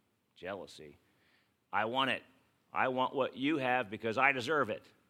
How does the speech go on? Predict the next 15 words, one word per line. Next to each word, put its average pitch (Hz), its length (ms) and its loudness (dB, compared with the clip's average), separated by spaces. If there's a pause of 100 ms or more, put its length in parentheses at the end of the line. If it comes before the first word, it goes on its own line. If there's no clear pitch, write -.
(2750)
Envy 151 420 -2 (800)
is 117 180 -6
at 143 200 -4
the 127 80 -6
very 131 260 -4
root 165 400 -4 (300)
of 110 140 -12
socialism. 98 760 -10 (3500)
See - 180 -8
it. - 160 -6 (560)
You 117 100 -12
see 220 200 -4
it. - 120 -4 (1300)
These 190 260 -2
people 117 600 -6